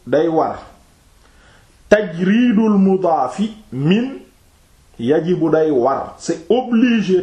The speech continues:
tajridul mudaafi ñu futti dénuder dindi ba mu set al mudaafi mudaaf bi mooy tur bu njëkk bi min ci yii nii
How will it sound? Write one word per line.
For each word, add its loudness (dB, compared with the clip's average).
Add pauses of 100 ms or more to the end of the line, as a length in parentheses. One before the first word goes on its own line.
tajridul 0
mudaafi 0
ñu 2
futti 2 (1600)
dénuder -2 (380)
dindi -2
ba -2
mu -8
set -4 (600)
al -2
mudaafi -2
mudaaf 0
bi -10
mooy 0
tur 0
bu 2
njëkk 0
bi -2
min 0
ci 0
yii 2
nii -4